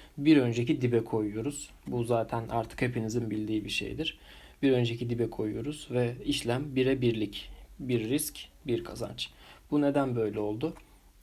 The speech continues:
Ee, ilk tepki alabileceği yerden, e, konuşalım. İlk tepki alabileceği yer tabii ki karşı trendimiz olmuştu. Şu sarı yuvarlakla işaretlediğimiz yer.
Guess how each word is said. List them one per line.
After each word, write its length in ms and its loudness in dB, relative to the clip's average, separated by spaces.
Ee, 300 0
ilk 200 -4
tepki 320 -2
alabileceği 640 2
yerden, 420 -2
e, 180 -6
konuşalım. 520 -6
İlk 200 -6
tepki 320 -4
alabileceği 560 -2
yer 220 -8
tabii 320 -4
ki 180 -2
karşı 380 -2
trendimiz 500 -6
olmuştu. 420 -4
Şu 240 -8
sarı 360 -4
yuvarlakla 520 -4
işaretlediğimiz 800 -8
yer. 240 -4